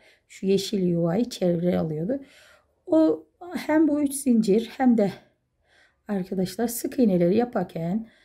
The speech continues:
zorlanma olduğu için daha kolay halini bu şekilde hazırladım. Üç video önce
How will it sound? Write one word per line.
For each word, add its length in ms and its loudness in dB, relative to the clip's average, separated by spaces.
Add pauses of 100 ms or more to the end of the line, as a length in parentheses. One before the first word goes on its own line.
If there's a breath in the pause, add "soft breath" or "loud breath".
(260 loud breath)
zorlanma 600 2
olduğu 180 2
için 300 4
daha 340 0
kolay 440 2
halini 640 0
bu 80 0
şekilde 580 -2
hazırladım. 760 0
Üç 240 -2
video 220 -2
önce 440 2